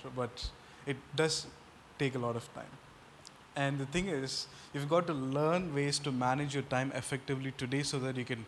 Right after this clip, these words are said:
pray, that even when you get married, even when one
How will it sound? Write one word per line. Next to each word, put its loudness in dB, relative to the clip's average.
pray, 4
that 2
even 2
when 0
you 2
get 0
married, 2
even 2
when 0
one 2